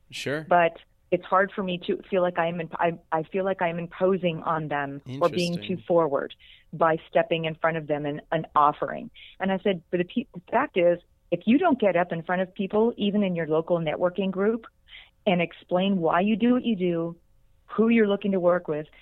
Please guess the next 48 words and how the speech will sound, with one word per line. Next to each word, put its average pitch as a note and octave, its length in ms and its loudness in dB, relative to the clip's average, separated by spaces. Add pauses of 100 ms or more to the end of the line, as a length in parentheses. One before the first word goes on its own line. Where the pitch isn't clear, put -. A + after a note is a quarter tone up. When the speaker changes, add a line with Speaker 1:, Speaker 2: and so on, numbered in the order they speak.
(380)
Speaker 2:
they A#3+ 240 2
may A3+ 140 0
not F3 240 0
know." C4 380 -6 (340)
And C4+ 80 6
I C#4 60 8
said, D4+ 200 0
Speaker 1:
Sure. D#3 200 -4 (160)
Speaker 2:
she E4 100 2
works D#4+ 260 2
on F#3+ 100 0
relation-, E3+ 400 -2 (100)
she A#3 140 4
has, A#3 240 2
she A#3+ 80 0
deals G#3+ 160 2
with F3+ 120 -6
relationships D#3 680 -4
and D#3 100 -4
helping D#3 240 -6
people D#3 220 -6
with D#3 180 -2
communication, D#3+ 560 -6
which - 180 -10
is E3+ 60 -6
a E3+ 60 -6 (420)
super C#3+ 240 2
valuable, C#3+ 320 0
I E3+ 80 0
mean, E3+ 80 -4
look, D3+ 120 -8
look - 100 -10 (180)
what - 0 -
we E3 120 0
were D#3+ 40 0
just D#3 160 -6
talking F#3 260 2
about, D3 240 0
Speaker 1:
Sure. - 220 -8
Speaker 2:
super E3 240 0
valuable C#3 380 -2
tool. - 360 0 (640)
And A#3 120 2
I A3+ 140 4
said, A3 120 2
"Do C4 60 -2
you D#4+ 100 4
realize A3 300 2